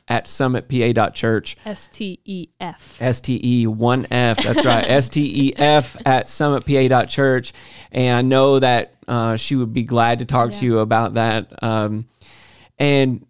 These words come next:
Speaker 1: man, I just want you guys to feel encouraged to know that it doesn't take a, a huge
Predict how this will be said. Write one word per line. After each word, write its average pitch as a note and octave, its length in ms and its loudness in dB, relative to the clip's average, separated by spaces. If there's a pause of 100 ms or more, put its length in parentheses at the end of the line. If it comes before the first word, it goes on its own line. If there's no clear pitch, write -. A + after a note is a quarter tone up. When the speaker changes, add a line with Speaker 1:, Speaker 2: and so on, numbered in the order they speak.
(160)
Speaker 1:
man, F3 180 0
I E3+ 80 2
just E3 200 -4
want F3 220 0
you D3+ 100 0
guys C3+ 240 4
to A#2+ 100 -4
feel B2 260 2
encouraged A2 880 0
to C3 100 -2
know A#2 360 4
that A2+ 400 0
it B2 180 -4
doesn't C#3 400 2
take B2 500 -2 (200)
a, A#2+ 60 -2
a - 20 0
huge B2+ 800 2